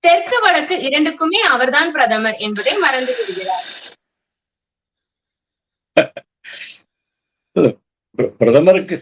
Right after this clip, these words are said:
Speaker 2: சொல்றதுக்கு சாதனைகளே இல்லைங்கிறது ரொம்ப விந்தையா இருக்கு. அஹ், ஒரு வருஷத்துக்கு மேலாகவே அவங்களுடைய சாதனைகளை மட்டும்தான் அவங்க எல்லா வலைதளங்கள்லயும் சொல்லிட்டு இருக்காங்க. பிரிண்ட் மீடியா, எலக்ட்ரானிக் மீடியாலெல்லாம்.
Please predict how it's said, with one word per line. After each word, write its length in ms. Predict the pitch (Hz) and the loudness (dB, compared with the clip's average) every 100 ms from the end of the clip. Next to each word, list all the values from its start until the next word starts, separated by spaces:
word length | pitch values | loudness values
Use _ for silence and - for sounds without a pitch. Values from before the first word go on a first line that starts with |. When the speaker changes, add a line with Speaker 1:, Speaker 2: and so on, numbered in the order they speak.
| 135 | -6
Speaker 2:
சொல்றதுக்கு 520 | 151 220 208 196 160 | -4 -2 -2 -4 -4
சாதனைகளே 640 | 135 131 185 190 185 185 175 | 0 2 4 4 4 4 2
இல்லைங்கிறது 500 | 143 165 202 165 147 | 2 2 4 2 0
ரொம்ப 260 | 135 135 | -2 -2
விந்தையா 420 | 127 113 127 127 | -2 0 2 4
இருக்கு. 480 | 110 98 95 117 - _ _ _ _ _ _ 107 | 2 -2 -6 -6 -8 _ _ _ _ _ _ -6
அஹ், 520 | 110 104 101 98 98 _ _ _ _ _ - | -2 0 0 -2 -8 _ _ _ _ _ 0
ஒரு 240 | 123 147 | 4 8
வருஷத்துக்கு 540 | 170 170 - 160 - | 8 6 0 -8 -6
மேலாகவே 500 | 131 151 160 143 147 | 0 2 4 4 4
அவங்களுடைய 480 | 165 139 127 117 117 | 2 2 0 -4 -4
சாதனைகளை 680 | 113 120 131 165 160 143 127 | -4 0 2 4 2 2 2
மட்டும்தான் 440 | 120 - 135 143 | 0 -4 -2 0
அவங்க 220 | 139 117 | 0 0
எல்லா 400 | 113 120 147 156 | -2 2 4 4
வலைதளங்கள்லயும் 760 | 131 135 143 139 123 113 123 131 | 4 2 2 2 0 -4 -6 -6
சொல்லிட்டு 260 | 120 123 101 | -6 -6 -8
இருக்காங்க. 480 | 107 101 98 123 127 | -8 -6 -2 -4 -2
பிரிண்ட் 280 | 127 127 127 | -2 -2 -2
மீடியா, 460 | 113 107 123 135 | -4 0 4 6
எலக்ட்ரானிக் 600 | 123 120 107 135 131 110 | 4 2 0 0 2 0
மீடியாலெல்லாம். 840 | 101 101 101 95 85 95 113 131 - | -4 0 0 0 -4 -4 -4 -4 -10